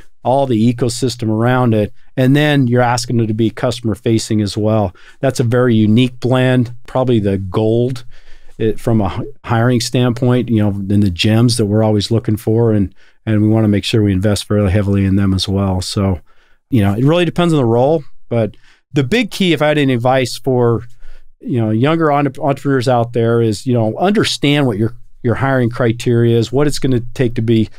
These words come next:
successful, be able to articulate that, write it down, put it in the job spec, make sure all your managers are kinda sticking to the success themes. And, and look, you might need to adjust them, but, you know, kinda understand and, you know, where you can pull them from as far as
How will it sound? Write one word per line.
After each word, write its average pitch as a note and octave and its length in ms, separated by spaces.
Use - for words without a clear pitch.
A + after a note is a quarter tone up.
successful, A#2 640
be C3 160
able C3+ 160
to A#2 80
articulate A#2+ 720
that, G#2+ 220
write A2+ 320
it A2 120
down, G#2+ 440
put C3 160
it - 20
in A#2 60
the G#2+ 80
job A2+ 280
spec, A#2 300
make C#3 180
sure C3 280
all C3 100
your G#2 140
managers C3+ 680
are A#2+ 60
kinda A#2+ 240
sticking A#2+ 460
to C#3+ 80
the C3+ 160
success C3+ 500
themes. C3+ 380
And, G#2+ 180
and D3 100
look, D3+ 180
you B2+ 80
might D3+ 200
need C3 140
to A#2 60
adjust D#3+ 380
them, A2 160
but, A2 240
you C3+ 80
know, C3 140
kinda E3+ 280
understand C#3+ 600
and, A2 180
you B2 220
know, G#2+ 200
where D3 520
you B2+ 240
can A2 180
pull C3+ 280
them A#2+ 180
from B2+ 500
as A2 160
far A#2+ 300
as A2 300